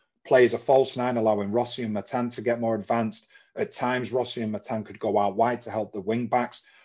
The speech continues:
but it's all within those two systems. It's, their systems are set in stone, but the systems aren't rigid as, as in terms of the flexibility they have in the systems. And that's why it's really important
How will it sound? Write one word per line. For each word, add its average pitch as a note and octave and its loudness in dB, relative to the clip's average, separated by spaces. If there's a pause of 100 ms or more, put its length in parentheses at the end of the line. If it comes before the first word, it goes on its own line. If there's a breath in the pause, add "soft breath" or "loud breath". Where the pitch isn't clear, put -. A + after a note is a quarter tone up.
(120)
but B2+ 4
it's - 2
all C#3+ 10
within A2+ 4 (220)
those A2+ 4
two G#2+ -4
systems. - -6 (340)
It's, - -8
their C3 6
systems D3 2
are B2 4
set C3 0
in A#2 -4
stone, B2+ 0 (760)
but C3 2
the A#2+ 0
systems B2+ 0
aren't A#2 6
rigid G#2+ 2
as, G2 2
as G#2+ -4
in G#2+ -4
terms G#2 -6
of G2+ -8
the G#2 -4
flexibility G#2 -4
they G2+ -4
have G2+ -6
in G2+ -4
the F#2+ -8
systems. F#2+ -6 (240 soft breath)
And A#2 -2
that's C#3+ 4
why B2+ 4
it's G#2+ -2
really A#2+ 4
important G#2+ 0